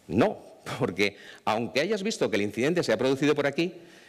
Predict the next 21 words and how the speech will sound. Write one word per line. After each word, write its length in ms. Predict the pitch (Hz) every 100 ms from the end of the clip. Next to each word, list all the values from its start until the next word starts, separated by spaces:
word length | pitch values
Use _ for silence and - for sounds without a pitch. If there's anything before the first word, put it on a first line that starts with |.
| -
realmente 800 | 87 104 151 185 202 196 180 196 -
hay 100 | 131
muchos 300 | 175 196 156
lugares 560 | 131 165 147 156 - - -
por 140 | 120 104
donde 140 | 110
se 120 | 98
puede 220 | 95 117
acceder 320 | 123 - 95 98
hoy 140 | 82
en 100 | 78
día. 220 | 80 65 - - _ _ _ _ - - - - -
Con 100 | 104
lo 100 | 101
cual, 400 | 117 139 139 - - - - _ - - 90 - -
esto 220 | 165 185
no 120 | 151
puede 160 | 135 131
ser 160 | 127 127
un 120 | 110
proyecto 560 | 107 113 113 - 98